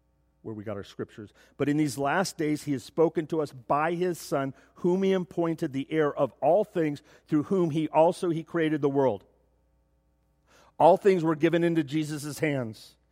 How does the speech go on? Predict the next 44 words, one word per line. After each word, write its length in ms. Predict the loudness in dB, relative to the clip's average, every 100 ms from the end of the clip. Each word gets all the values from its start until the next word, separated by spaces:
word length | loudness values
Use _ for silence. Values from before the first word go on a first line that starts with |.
| _ -20 -6
He 200 | -2 2
was 180 | 2
the 120 | 2 2
one 200 | 2 0
that 140 | -4
created 420 | -2 0 0 0
the 80 | -2
world. 440 | -2 -2 -2 -4 -14 _ -20
He 140 | 0 2
is 140 | 2
the 100 | 0
radiance 600 | 0 0 0 0 -2 -2
of 160 | -6 -4
the 80 | -4
glory 540 | -4 0 2 4 2
of 200 | -2 -2
God, 360 | 2 4 2 0
the, 100 | -8
and 120 | -6
the 60 | -6
exact 440 | -2 -2 -2 _ -4
imprint 440 | -4 -2 -2 -2
of 100 | -2
his 160 | -2 -2
nature, 520 | -2 -2 -2 -4 -6 -8 -14
and 100 | -4
he 60 | -2
upholds 460 | -4 -2 0 0 -2
the 100 | -8
universe 500 | -2 -2 -2 -4 -2
by 160 | -4
the 120 | -4
power 320 | -6 -4 -2 -2
of 80 |
his 180 | -4 -8
word. 480 | -6 -2 -2 -2 -8 _ _ _ _ _ _ _ _ _ _ _ _ _ _ _ _ _ _ _ _ -20 -20 _
Jesus 420 | -6 -6 -6 -10 -14
is 140 | -14
the 80 | -14
second 440 | -10 -8 -6 -10
person 380 | -6 -8 -8 -8
of 80 | -8
the 60 | -10
Trinity, 480 | -8 -8 -6 -8